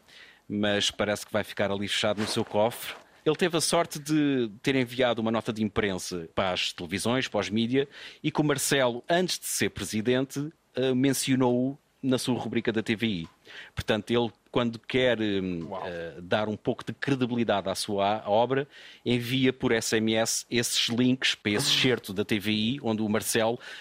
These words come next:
Speaker 1: está a dar os parabéns ao, ao realizador Rui Goulart por ter sido nomeado para o festival não sei do quê, de não sei de onde. Mas lá está, vejam o nosso episódio oitenta e um para se divertirem um pouco, porque aquilo é,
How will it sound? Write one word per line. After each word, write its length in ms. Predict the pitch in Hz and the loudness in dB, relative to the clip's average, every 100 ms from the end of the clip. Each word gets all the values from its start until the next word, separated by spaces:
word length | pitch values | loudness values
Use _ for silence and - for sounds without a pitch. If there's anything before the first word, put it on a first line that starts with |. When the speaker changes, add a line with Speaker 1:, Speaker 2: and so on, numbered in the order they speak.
| - | -6
Speaker 1:
está 440 | - 120 110 101 | -4 0 0 0
a 40 | 101 | 0
dar 160 | 110 | 0
os 160 | 110 - | 0 -2
parabéns 520 | - 113 123 127 117 | 0 0 0 0 0
ao, 120 | 113 | -2
ao 120 | 120 | -2
realizador 440 | 107 175 147 147 175 | -2 0 2 2 2
Rui 160 | 190 | 2
Goulart 380 | 160 139 180 196 | 2 2 0 -2
por 120 | - | -6
ter 120 | - 165 | -4 -2
sido 300 | - 185 170 | -2 0 2
nomeado 320 | 170 196 180 - | 2 0 -2 -2
para 80 | |
o 280 | 170 160 135 | 2 2 2
festival 680 | - - 165 147 180 208 190 | -2 -6 -6 -2 0 2 -2
não 160 | 180 165 | -6 -8
sei 220 | - 196 | -4 -4
do 140 | 170 147 | -4 -6
quê, 340 | 202 190 185 | -4 -2 -2
de 200 | 170 165 | -2 -2
não 100 | 151 | -2
sei 160 | 151 190 | 0 2
de 80 | 147 | 2
onde. 400 | 101 87 82 - 131 | 0 -4 -8 -8 0
Mas 300 | 135 - - | 2 2 0
lá 80 | 110 | 0
está, 200 | - 80 | 2 0
vejam 300 | 95 120 120 | 0 2 2
o 20 | |
nosso 240 | 117 - 113 | 2 0 -2
episódio 460 | 123 123 113 110 | -6 -2 0 0
oitenta 320 | 110 117 - | 0 0 0
e 80 | 104 | 2
um 160 | 113 117 | 2 2
para 220 | - 107 | 0 -2
se 60 | - | 0
divertirem 440 | 107 - 110 101 | -4 0 0 2
um 60 | 95 | 0
pouco, 320 | 107 107 - | 0 -2 -6
porque 220 | - - | -12 -14
aquilo 260 | - 98 95 | -8 -2 0
é, 240 | 95 90 | 0 -4